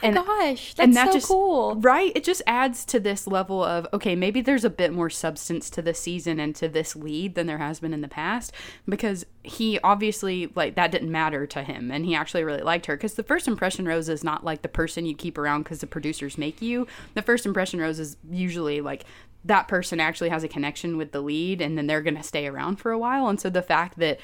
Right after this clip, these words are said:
Speaker 1: that didn't impede him from choosing her, like, he really liked Abigail for who she was, but also she has
Speaker 2: Yeah.
Speaker 1: had this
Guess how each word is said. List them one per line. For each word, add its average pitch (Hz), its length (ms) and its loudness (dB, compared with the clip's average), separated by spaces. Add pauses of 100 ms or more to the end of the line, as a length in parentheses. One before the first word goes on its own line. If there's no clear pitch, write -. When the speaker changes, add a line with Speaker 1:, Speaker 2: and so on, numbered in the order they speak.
Speaker 1:
that 226 360 6 (140)
didn't 196 340 4
impede 180 500 -2
him 156 400 -2
from 151 240 -2
choosing 170 340 -4
her, 139 160 -6
like, 147 160 -4
he 180 160 -2
really 165 300 2
liked 147 240 -2
Abigail 151 420 -2
for 160 100 -8
who 170 80 -2
she 151 200 -6
was, 147 240 -2
but 147 100 -8
also 147 320 -4
she 180 240 -4
has 175 80 0
Speaker 2:
Yeah. 208 80 -2
Speaker 1:
had 175 220 4
this 160 180 -2